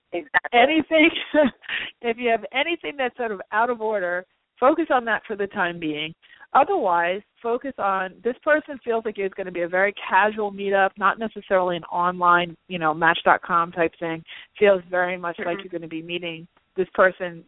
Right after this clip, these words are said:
Speaker 2: very casually in, in kind of either a family gathering or some sort of, you know, family or friend party, very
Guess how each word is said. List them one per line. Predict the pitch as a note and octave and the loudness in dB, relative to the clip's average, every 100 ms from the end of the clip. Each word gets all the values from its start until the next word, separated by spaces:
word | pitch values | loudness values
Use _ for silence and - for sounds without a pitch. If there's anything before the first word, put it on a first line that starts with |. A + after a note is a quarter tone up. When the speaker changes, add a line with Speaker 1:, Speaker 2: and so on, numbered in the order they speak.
| _ - | _ 0
Speaker 2:
very | F#3 | 0
casually | F#3 G3 F3 F3+ F3 E3 | 2 4 4 4 -4 -6
in, | F3 E3 D#3+ - | -10 -14 -16 -14
in | F3 E3 | -14 -8
kind | F#3+ F3 | -4 -2
of | D#3+ | 2
either | D#3 D#3+ D3+ | 2 2 -2
a | D3+ _ | -4 _
family | G3 G3 G3 | 0 0 -2
gathering | F#3 F3 F3 F3 F3 E3+ F3 _ _ _ _ | 2 4 4 2 -4 -6 -12 _ _ _ _
or | G3 F#3+ F3 E3 - | 2 4 4 0 -6
some | F#3 F#3 - | -6 -6 -4
sort | F#3+ F3 F3 | 0 2 2
of, | E3 D#3+ D#3+ _ _ _ _ - | 0 -2 -8 _ _ _ _ -6
you | F#3+ | -4
know, | F3+ E3 - _ _ _ _ _ _ _ _ _ _ _ _ _ _ _ _ _ - - | 0 -2 -4 _ _ _ _ _ _ _ _ _ _ _ _ _ _ _ _ _ -18 2
family | G#3 G3+ G3+ G3+ | 4 4 0 -4
or | E3 - | -6 -4
friend | G3 F#3 F#3 | -2 -2 -4
party, | - G3 F#3 F#3 F#3 F3+ F3 G3+ | -6 0 0 0 -2 -2 -6 -6
very | G#3 B3+ C4 | 0 2 2